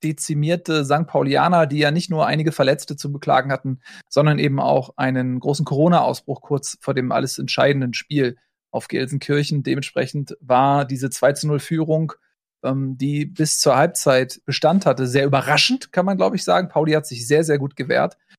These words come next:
Und dann erst in der zweiten Halbzeit konnte Schalke mit einem Kraftakt dieses Spiel noch drehen, wobei es dann auch noch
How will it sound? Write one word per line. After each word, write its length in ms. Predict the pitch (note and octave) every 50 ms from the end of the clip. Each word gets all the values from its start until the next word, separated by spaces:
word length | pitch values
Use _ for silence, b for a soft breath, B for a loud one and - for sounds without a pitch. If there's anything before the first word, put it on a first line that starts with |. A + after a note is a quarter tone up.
| _ _ _
Und 280 | - C#3 C3+ C#3+ C3+ -
dann 120 | C3 C#3
erst 280 | C3 C#3 C#3+ C#3+ - -
in 80 | C#3+
der 100 | C#3 C3+
zweiten 320 | - - - F3 - - B2+
Halbzeit 300 | B2+ - - B2+ B2 -
konnte 260 | - C#3 B2+ - A#2+
Schalke 420 | - - B2 - B2+ - C#3 C3+ - _ _ _ _ _ _ _
mit 80 | -
einem 140 | - C3+ C#3
Kraftakt 580 | - - - C#3 - - - C#3 - - _ -
dieses 460 | D3+ C3+ C#3+ D#3+ C3+ - - - -
Spiel 300 | - - - - D#3 D3+
noch 140 | C#3+ C3 -
drehen, 340 | - - C#3 D3 D#3 E3+ D3+
wobei 220 | C#3 B2 B2+ C3
es 100 | D3+ D3
dann 160 | - D3 C3 B2+
auch 100 | C3+ D3+
noch 160 | D#3 D3+